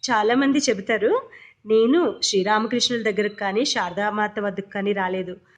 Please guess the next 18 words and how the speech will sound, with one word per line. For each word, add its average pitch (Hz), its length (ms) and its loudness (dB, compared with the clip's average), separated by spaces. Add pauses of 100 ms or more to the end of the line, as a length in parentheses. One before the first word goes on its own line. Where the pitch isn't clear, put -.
(160)
శ్రీరామకృష్ణులే 320 920 4
తెలియకుండా 220 840 2
నా 208 140 0
జీవితంలో 202 600 -2
ప్రవేశించారు, 214 960 -2 (300)
నన్ను 196 420 4
ఆయన 208 360 4
వైపు 220 240 2
తిప్పుకున్నారు. 190 1000 -4 (380)
ఆ 196 220 0 (160)
ఆకర్షణ 226 520 0
తిరుగులేనిది. 196 1120 2 (200)
ఆ 220 160 4
మలుపు 226 400 2
లేకుండా 226 520 4
ఉంటే 196 320 0
నా 247 220 2
జీవితం 190 600 -4